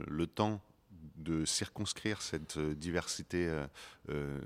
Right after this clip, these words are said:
sociale, euh, et culturelle en Guyane, parce que ça permet de poser des questions aussi théoriques essentielles. Euh,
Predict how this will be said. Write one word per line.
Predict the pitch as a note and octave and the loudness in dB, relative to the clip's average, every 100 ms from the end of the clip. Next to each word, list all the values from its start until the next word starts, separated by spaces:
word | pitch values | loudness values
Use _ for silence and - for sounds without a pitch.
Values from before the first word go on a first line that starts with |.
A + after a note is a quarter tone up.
| C#2 | -4
sociale, | C#2+ - E2+ - F#2+ F#2 D#2+ | 0 0 2 4 6 6 6
euh, | D2 C#2+ | 4 2
et | D2+ | 0
culturelle | - D#2 E2 F2+ | -2 -2 4 4
en | E2 | 6
Guyane, | D#2+ F2 A2 G#2+ | 6 6 6 6
parce | - - | 4 6
que | G#2+ A2+ - - - | 4 2 -2 -12 -8
ça | - G2 | 6 8
permet | G#2 A2+ | 10 8
de | A2 | 6
poser | A2 G#2 | 6 6
des | A2 | 6
questions | F#2+ F#2+ - A#2 | 4 2 4 4
aussi | G2+ - | 4 2
théoriques | F2+ G2 F#2+ A2 F#2+ | 4 8 8 6 2
essentielles. | - F#2 - F#2+ F2 C2 - - - - | 2 0 2 2 2 -4 -14 -20 -8 0
Euh, | D2+ C#2+ C#2+ C#2+ C#2+ C#2+ | 2 2 2 0 0 -2